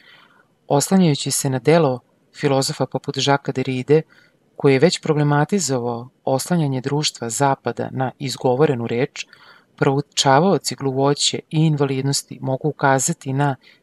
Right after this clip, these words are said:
inherentne predrasude zadatih načina reprezentacije. Neki proučavaoci, na primer, razvili su analizu modernističke poezije poredeći je sa poezijom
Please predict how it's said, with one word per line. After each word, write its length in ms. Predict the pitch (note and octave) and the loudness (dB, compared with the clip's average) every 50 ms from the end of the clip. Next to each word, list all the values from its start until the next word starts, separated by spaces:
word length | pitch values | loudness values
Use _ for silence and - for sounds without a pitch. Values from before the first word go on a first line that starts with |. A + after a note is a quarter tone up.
| _ - | _ -6
inherentne 680 | D#3 C#3+ C3 - - C3+ C3 C#3 E3+ G3 G3 - - C3+ | -4 -4 -4 0 0 2 4 4 4 4 2 0 -4 -8
predrasude 720 | - - D3+ D3+ D#3 D3+ - C#3 - - - - - A2+ - - | -4 0 0 2 2 2 0 0 -2 -4 -6 -8 -10 -12 -12 -10
zadatih 600 | - - - C#3+ D#3 E3 D#3+ C#3+ - C#3+ - - | -8 -4 0 0 0 0 0 -4 -6 -10 -8 -4
načina 500 | C3+ C3+ C3 C3+ - - D#3+ D#3 D3 C3+ - | -4 -2 -2 -2 -2 -2 -4 -4 -4 -6 -4
reprezentacije. 920 | - B2+ B2+ - - C3 C#3 C3+ B2 - B2+ B2 A#2 - - - C#3+ C#3 D3 _ _ _ _ _ _ _ _ _ _ _ - | -6 -6 -4 -4 -6 -4 -4 -4 -4 -4 -6 -6 -6 -4 -6 -6 -6 -6 -12 _ _ _ _ _ _ _ _ _ _ _ -2
Neki 260 | - C3+ C3+ - E3 | 0 0 0 0 -2
proučavaoci, 760 | - - D3 C#3+ - - D3 C3+ C#3 D#3 D#3+ C#3+ - - - C3 | -2 -2 -2 -2 0 0 2 4 4 4 2 2 0 -2 -4 -4
na 60 | B2+ | -6
primer, 420 | - - C3 C3 C3+ D3+ E3 D#3 - - - - _ _ - | -6 -6 -4 -2 0 0 0 0 -2 -10 -20 -20 _ _ -4
razvili 420 | - C3+ C3+ C3+ C3 D3 E3+ E3 D3+ | 2 4 4 4 4 2 -2 -2 -2
su 160 | - - D3 | -2 0 0
analizu 400 | C#3 C3+ C3 C#3 D3+ D#3 D3+ E3+ | 0 0 0 0 0 0 0 0
modernističke 680 | C#3+ C3+ A#2+ C#3 C3+ C#3 C#3+ D3 - - - - - | 0 0 0 0 0 0 0 -2 -2 -4 -6 -6 -6
poezije 480 | C#3+ - C3+ C3+ C#3 D#3+ D#3+ D3 D3+ C#3+ - - | -6 -4 -2 0 0 0 0 0 -2 -4 -2 -2
poredeći 480 | C#3 C#3 D#3+ E3 D#3+ C#3+ - - C3 | 0 0 0 0 -2 -2 -2 -2 -2
je 60 | C3 | -2
sa 140 | B2+ - C3 | -2 -2 -4
poezijom 540 | - - C3+ C3+ D3 D#3+ D3+ C3+ D#3 D3 | -4 -2 0 2 2 2 2 0 0 0